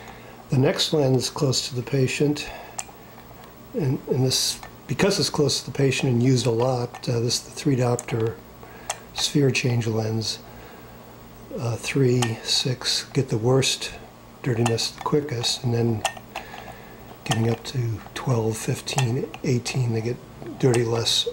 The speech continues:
often, and then moving into the plus side, it goes back to plus six and then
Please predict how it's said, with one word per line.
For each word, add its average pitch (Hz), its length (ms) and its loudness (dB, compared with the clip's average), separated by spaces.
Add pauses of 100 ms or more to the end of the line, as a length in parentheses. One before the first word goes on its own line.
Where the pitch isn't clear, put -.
(140)
often, 117 360 -2
and 120 140 6
then 120 60 6
moving 120 260 4
into 117 180 4
the 117 60 -8
plus 147 320 2
side, 127 460 0
it - 840 -10
goes 123 220 2
back 117 300 0
to - 180 -6
plus - 340 -2
six - 640 0
and 120 80 2
then 110 360 0